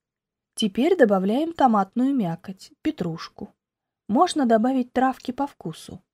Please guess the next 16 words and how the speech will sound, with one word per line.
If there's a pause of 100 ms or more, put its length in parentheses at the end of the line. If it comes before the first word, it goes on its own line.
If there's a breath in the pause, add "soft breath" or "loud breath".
(340)
Снова
закрываем
крышку
и
тушим
соус
около
пятнадцати-двадцати
минут, (260)
пока
он
не
станет
нежным
и
однородным.